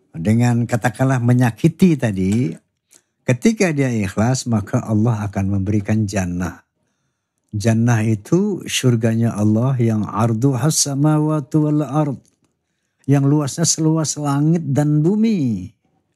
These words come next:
Surga itu. Ya, dengan segala macam keindahan, kenikmatan di mana parameter surga itu,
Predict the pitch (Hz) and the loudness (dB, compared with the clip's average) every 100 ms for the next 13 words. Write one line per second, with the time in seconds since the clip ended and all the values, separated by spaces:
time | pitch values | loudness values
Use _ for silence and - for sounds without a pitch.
0 | _ - - 170 160 151 139 117 82 _ | _ -12 -2 0 0 0 -2 -4 -8 _
1 | _ _ _ _ _ _ _ _ _ 156 | _ _ _ _ _ _ _ _ _ -2
2 | 131 170 165 _ _ - 127 139 175 180 | 0 0 -6 _ _ 0 2 4 2 0
3 | - 143 143 147 143 143 139 131 143 135 | -2 2 2 2 0 0 -2 -2 0 0
4 | 131 139 139 147 151 151 147 139 135 131 | 0 0 0 0 0 0 -2 -2 0 0
5 | 139 131 127 147 143 127 123 127 160 160 | 0 0 -2 0 0 2 2 0 0 -4
6 | - 139 139 143 143 151 143 - 175 165 | -6 -4 -2 0 2 0 0 -2 -2 0
7 | 151 135 131 110 95 95 85 104 | 0 2 0 -2 -4 -4 -4 -4